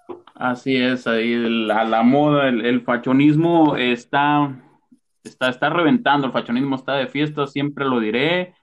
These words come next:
Gran temporada, campeonato de nacional, dos sublideratos, y se concretó en esta temporada,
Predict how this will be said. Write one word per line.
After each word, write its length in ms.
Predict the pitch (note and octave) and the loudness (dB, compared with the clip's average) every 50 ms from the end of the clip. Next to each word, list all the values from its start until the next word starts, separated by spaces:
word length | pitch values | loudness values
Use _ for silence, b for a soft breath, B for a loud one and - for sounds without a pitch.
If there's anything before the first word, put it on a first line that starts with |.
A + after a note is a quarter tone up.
| _ _ | _ _
Gran 280 | - A2 C3 D3 D3 | -4 -4 -2 -2 -2
temporada, 760 | D3+ D#3+ D#3 D3+ D3+ D3+ G#2 A2+ C#3 D#3+ E3+ E3+ F3 E3+ D#3 | 0 0 0 0 -2 -2 -2 0 0 2 2 2 0 0 -2
campeonato 540 | C#3+ C3+ B2+ A#2 - A2+ B2+ C#3+ D3 D3+ D3+ | -2 -2 -4 -2 -2 -2 -2 -2 -2 -2 -2
de 100 | D3 C#3 | 0 2
nacional, 720 | B2 A2+ G#2 - - G#2 G#2+ B2 D3 E3+ F3+ F3+ F3 F3 - _ _ _ _ _ _ _ | 0 0 -2 -4 -8 -6 -4 -2 0 0 0 -2 -4 -8 -12 _ _ _ _ _ _ _
dos 380 | - A#2 B2 B2 D3 D#3 D3+ D3+ | -16 -10 -4 -2 -2 -2 -2 -2
sublideratos, 1300 | E3+ E3 D3+ C#3+ C#3 C3 C3 B2+ A#2+ A2+ A2 A#2+ C3+ D#3 F#3 - - A3 A3 A#3 A3+ - - - - _ _ _ _ _ _ _ _ _ | -4 -6 -4 -2 0 0 2 2 2 2 2 2 0 0 0 -2 0 0 0 0 -2 -6 -14 -20 -20 _ _ _ _ _ _ _ _ _
y 340 | G#2+ A2 A2 A2 A2+ A#2+ A#2 | -10 -8 -4 -4 -4 -4 -4
se 180 | A#2+ C3 A#2+ A#2 | -4 -4 -4 -2
concretó 640 | - C3 B2+ B2 A2+ A#2+ A2+ - - C#3+ C#3+ D3 | 0 0 0 0 0 -4 -6 -4 -2 0 0 2
en 180 | D3+ D3 D3 C#3+ | 4 4 4 4
esta 300 | D3 D3 D3 D3+ C#3+ D3 | 4 2 0 -4 -4 -2
temporada, 720 | B2+ A#2+ A2+ - A#2 A#2+ B2+ C#3+ F3+ G3+ A3+ A#3+ B3+ A#3+ | -2 -2 -2 -2 -2 0 0 2 0 0 0 0 -2 -4